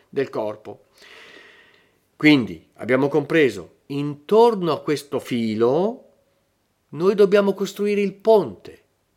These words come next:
È come se quel filo fosse il filo della funicolare che viene usata, no, stesa da un capo all'altro della riva,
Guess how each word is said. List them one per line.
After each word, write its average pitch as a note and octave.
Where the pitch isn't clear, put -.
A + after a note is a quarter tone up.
È C3+
come F#3
se F#3
quel F#3
filo G#3
fosse G3
il E3+
filo G3+
della F#3
funicolare E3+
che C#3
viene C#3+
usata, D3
no, C#3+
stesa C#3+
da C3
un B2+
capo D3+
all'altro C#3
della B2+
riva, D#3